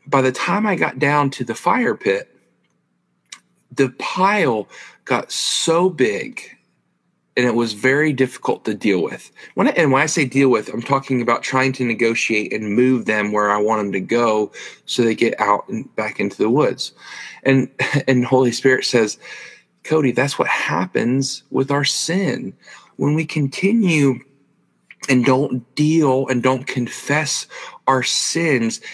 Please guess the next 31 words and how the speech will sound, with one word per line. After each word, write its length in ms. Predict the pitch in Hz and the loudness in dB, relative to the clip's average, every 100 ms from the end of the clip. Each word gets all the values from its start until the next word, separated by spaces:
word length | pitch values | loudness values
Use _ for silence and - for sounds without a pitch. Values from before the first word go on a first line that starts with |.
| - - | -8 -2
it 300 | 143 127 117 | -2 -2 0
builds 420 | 147 202 180 131 - | 2 2 0 -2 0
up 360 | 123 98 - - _ _ _ _ - | 0 -2 -8 -20 _ _ _ _ -8
kinda 260 | - 127 | -2 0
like 240 | 143 135 131 | 0 0 0
a 40 | |
snowball 720 | 131 - 123 113 98 87 117 - | -4 0 0 2 0 0 -4 -2
or 180 | 123 120 | 2 2
like 160 | 120 | 2
a 60 | 123 | 0
big 280 | 117 127 123 | 2 0 0
pile 380 | - 117 113 | 0 2 2
of 120 | 110 - | -2 -2
leaves 340 | 120 113 95 | -2 0 -2
that 100 | 110 | -2
you're 100 | 117 | -2
trying 460 | 117 - 123 131 135 | -2 0 0 0 0
to 100 | 123 | -2
deal 280 | 113 120 113 | 2 2 2
with, 300 | 104 98 - - - - - | 0 -2 -8 -18 -16 -16 -2
with 200 | 120 117 | -2 0
the 80 | 120 | 0
leaf 280 | 139 156 - | 2 0 -2
blower." 380 | 95 76 - - - - - - - | -2 -4 -6 -12 -18 -16 -16 -18 -2
And 380 | 139 135 123 117 _ _ _ - | 2 2 0 -4 _ _ _ 0
if 180 | 135 - | 0 2
you 140 | 135 | 0
don't 360 | 127 151 170 135 | 2 0 0 -4
deal 240 | 147 160 | 0 2
with 240 | 147 139 - | 2 2 2
it 160 | 135 | 0